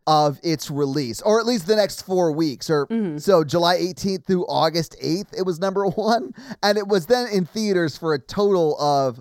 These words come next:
Speaker 1: eleven weeks. So it did very well in theaters. What do you think it ended up making domestically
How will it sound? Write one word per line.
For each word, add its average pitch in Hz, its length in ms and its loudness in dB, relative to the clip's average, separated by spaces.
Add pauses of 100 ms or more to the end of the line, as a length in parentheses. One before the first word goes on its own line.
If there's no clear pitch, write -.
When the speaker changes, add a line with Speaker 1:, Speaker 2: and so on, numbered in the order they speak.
(120)
Speaker 1:
eleven 151 580 0
weeks. 120 500 -10 (360)
So 185 240 2
it 143 160 -8
did 202 200 0
very 143 460 -2
well 135 540 0
in 147 180 -4
theaters. 147 560 -2
What 180 240 0
do 277 60 -4
you 254 80 -4
think 214 240 -4
it 214 160 -2
ended 185 260 -2
up 175 140 0
making 156 380 -2
domestically 131 1300 -2